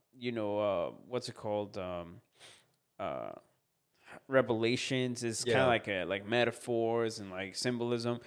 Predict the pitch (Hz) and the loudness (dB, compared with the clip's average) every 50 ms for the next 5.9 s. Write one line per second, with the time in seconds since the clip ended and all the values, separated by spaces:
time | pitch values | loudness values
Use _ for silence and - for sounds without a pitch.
0 | - - - - _ - 131 120 - - - - 104 90 - 107 113 156 170 180 | -16 -20 -20 -10 _ 2 4 4 4 2 -2 -6 -6 -4 2 6 6 8 8 6
1 | - - - 139 139 156 - - - 117 117 110 104 98 104 113 120 123 127 123 | 4 0 0 4 4 4 4 2 0 -2 0 0 0 2 6 8 10 10 12 12
2 | 120 113 113 120 117 113 113 110 110 123 123 120 - - - - 147 160 170 165 | 10 10 8 6 4 4 0 -2 -2 0 0 2 0 0 0 2 4 6 6 6
3 | 151 139 123 113 123 123 123 107 - 139 131 127 120 120 113 110 110 107 113 135 | 4 2 0 0 0 -2 -2 0 0 0 2 2 2 0 -2 -2 -2 2 4 6
4 | 151 160 156 151 135 127 123 123 131 127 127 127 120 120 117 123 120 117 113 123 | 6 8 8 6 6 6 6 4 4 4 4 2 4 4 2 2 4 4 6 6
5 | 117 117 117 135 151 156 147 131 127 120 117 117 117 117 113 - - - | 8 8 10 8 8 6 6 4 2 2 2 4 4 4 4 2 -2 -8